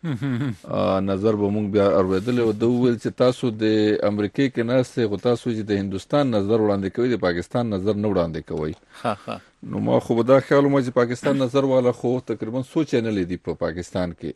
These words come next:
Speaker 1: مهم. داسې ده، ام، د دوی پوښتنه او یا نیوکه به زه دا ووایم چې په خپل ځای او ډېره مننه چې دا یې وکړله.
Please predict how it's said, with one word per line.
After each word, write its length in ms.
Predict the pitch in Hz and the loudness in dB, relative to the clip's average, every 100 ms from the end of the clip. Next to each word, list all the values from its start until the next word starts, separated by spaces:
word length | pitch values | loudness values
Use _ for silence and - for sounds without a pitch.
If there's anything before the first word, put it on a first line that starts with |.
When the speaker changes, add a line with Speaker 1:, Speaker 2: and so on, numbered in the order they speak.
| _ 139 | _ -10
Speaker 1:
مهم. 360 | 120 107 110 - - - - - 165 | -8 -6 -8 -10 -14 -16 -18 -4 2
داسې 240 | 175 - | 2 2
ده، 400 | 170 180 175 165 | 0 2 4 2
ام، 560 | 143 135 127 123 120 123 | -2 -2 -2 -4 -4 -4
د 140 | 127 | -4
دوی 220 | 123 147 | -4 -6
پوښتنه 800 | 147 135 - 147 147 139 123 117 | -4 -6 -2 -2 0 0 0 -2
او 340 | 113 113 107 107 | -4 -4 -4 -4
یا 140 | 110 | -4
نیوکه 400 | 110 113 127 - | -4 -2 -2 -2
به 120 | 117 | -2
زه 120 | 117 123 | -2 0
دا 180 | 127 | 0
ووایم 280 | 127 120 110 | 0 -2 -2
چې 120 | 104 101 | -6 -10
په 80 | - | -10
خپل 280 | - 139 143 | -2 0 0
ځای 180 | 127 104 - | -4 -6 -10
او 120 | 117 110 | -8 -4
ډېره 180 | 117 | 0
مننه 400 | 117 110 113 127 | 0 0 -2 -4
چې 120 | 113 107 | -6 -4
دا 200 | 107 107 | -2 -2
یې 40 | |
وکړله. 440 | 123 - 104 92 | -4 -4 -4 -4